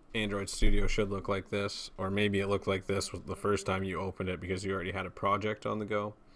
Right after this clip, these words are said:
If you did, then all you have to do is just hit File, Open, find your project, and hit OK. Next thing you want to do is either plug in a real device or start a virtual device. I'm gonna use a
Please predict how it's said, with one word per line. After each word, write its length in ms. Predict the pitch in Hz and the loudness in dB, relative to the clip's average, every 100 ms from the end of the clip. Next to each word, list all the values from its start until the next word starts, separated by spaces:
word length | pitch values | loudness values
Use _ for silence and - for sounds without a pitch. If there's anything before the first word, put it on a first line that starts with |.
| - - - | -20 -12 -2
If 200 | 107 101 | -2 -2
you 120 | 98 | -4
did, 340 | 104 101 95 | -2 -2 -2
then 260 | 95 - - - | -6 -6 -8 -6
all 140 | 107 | -4
you 120 | 101 | -2
have 100 | 98 | -4
to 80 | - | -6
do 160 | 95 95 | -6 -6
is 80 | - | -6
just 160 | 95 | -8
hit 160 | 87 - | -8 -6
File, 420 | 98 98 98 98 | -4 -2 -2 -4
Open, 420 | - 95 - 98 95 - - - - - - - - - - - - | -6 -8 -6 -8 -8 -14 -20 -20 -20 -20 -20 -20 -20 -20 -20 -20 -20
find 260 | - 98 90 | -2 0 0
your 100 | 90 | -4
project, 580 | - 92 92 92 90 - | -2 -2 0 -2 -6 -6
and 120 | 87 | -6
hit 140 | 92 | -6
OK. 380 | 87 78 - 73 - - - - - - - - - - - - - 110 | -4 -6 -8 -10 -10 -18 -20 -20 -20 -20 -20 -20 -20 -20 -20 -20 -14 -4
Next 280 | 110 - | -4 -2
thing 140 | 123 104 | 0 0
you 80 | 104 | -2
want 160 | 98 | -4
to 40 | 95 | -4
do 300 | 95 95 - | -2 -2 -4
is 180 | 95 95 | -8 -6
either 520 | 101 98 98 98 98 - - | -6 -4 -4 -4 -6 -10 -6
plug 260 | 113 107 | -2 0
in 220 | 104 104 - | 0 -2 -4
a 80 | 90 | -6
real 260 | 98 104 | -2 -2
device 640 | 92 90 95 95 95 - - | -2 -4 -4 -4 -6 -12 -10
or 220 | - 98 95 | -4 -2 -2
start 300 | - 101 95 | -2 -2 -2
a 20 | |
virtual 460 | 98 98 - 95 | -2 -4 -4 -6
device. 520 | 85 87 60 - - - - | -8 -10 -10 -10 -14 -16 -10
I'm 160 | 101 | -6
gonna 140 | 104 98 | -4 -6
use 300 | 95 98 98 | -6 -6 -4
a 320 | 95 90 98 | -4 -4 -6